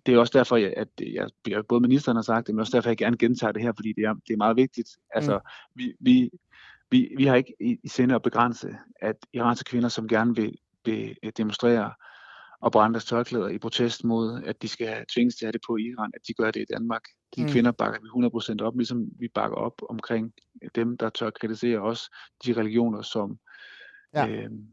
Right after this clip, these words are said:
Speaker 2: Okay.
Speaker 1: som, som ikke behandler deres befolkning ordentligt.
Speaker 2: Ja.
Speaker 1: Altså, jeg synes bare, man, man kan jo godt tale om det her, og så samtidig sige, at den udfordring, der er i Danmark lige nu,
Speaker 2: Mm.
Speaker 1: er jo klar for enhver. Det er jo, det er jo en, det er jo en, det er jo en
Speaker 2: Mm.
Speaker 1: lille bitte gruppe, som, øh,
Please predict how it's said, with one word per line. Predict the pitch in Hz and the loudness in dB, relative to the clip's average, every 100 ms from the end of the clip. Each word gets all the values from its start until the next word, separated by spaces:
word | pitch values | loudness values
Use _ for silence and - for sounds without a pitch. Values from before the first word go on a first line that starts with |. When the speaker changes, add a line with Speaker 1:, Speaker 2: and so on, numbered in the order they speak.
| _ | _
Speaker 2:
Okay. | 151 131 110 - | -8 -6 -6 -6
Speaker 1:
som, | - 113 113 - - | -4 -4 -6 -12 -10
som | - | -6
ikke | 117 113 | -4 -2
behandler | 113 | -2
deres | 113 | -2
befolkning | 107 113 113 113 104 | -6 -2 -2 -2 -4
ordentligt. | 123 117 101 151 | -2 -2 -6 -12
Speaker 2:
Ja. | - 131 | -10 -4
Speaker 1:
Altså, | 120 110 | -2 -2
jeg | 107 | -2
synes | 107 | -4
bare, | - 113 | -4 -2
man, | 113 113 - | 0 0 -2
man | 117 | -2
kan | 117 | 0
jo | |
godt | 113 120 | 0 0
tale | - 123 | 2 2
om | 120 | 4
det | 113 | 2
her, | 113 | 0
og | |
så | 113 | 0
samtidig | 117 117 113 | 0 0 -2
sige, | - 120 117 | -2 0 0
at | - | 0
den | 123 | 2
udfordring, | 120 120 113 104 101 | 2 2 0 0 0
der | |
er | 107 | -2
i | |
Danmark | 104 113 117 | 0 0 0
lige | 117 | -2
nu, | 110 113 123 _ - | -4 -4 -6 _ -14
Speaker 2:
Mm. | 131 123 | -12 -6
Speaker 1:
er | 110 | -4
jo | 107 | -2
klar | 120 120 | -2 -2
for | 117 | 0
enhver. | 110 117 117 | 0 0 0
Det | - | 0
er | |
jo, | 104 98 - | -4 -4 -8
det | - - | -10 -6
er | |
jo | 113 | -6
en, | 110 | -6
det | 113 | -6
er | 110 | -6
jo | 107 | -4
en, | 107 101 - - - | -6 -8 -12 -16 -10
det | 104 | -6
er | |
jo | 104 104 | -6 -6
en | |
Speaker 2:
Mm. | 104 123 | -6 -4
Speaker 1:
lille | 127 | -2
bitte | 123 117 | 0 -4
gruppe, | - 123 127 123 _ _ _ 269 | -2 -4 -2 -6 _ _ _ -20
som, | - 113 107 - - - | -6 -4 -4 -8 -14 -16
øh, | - | -16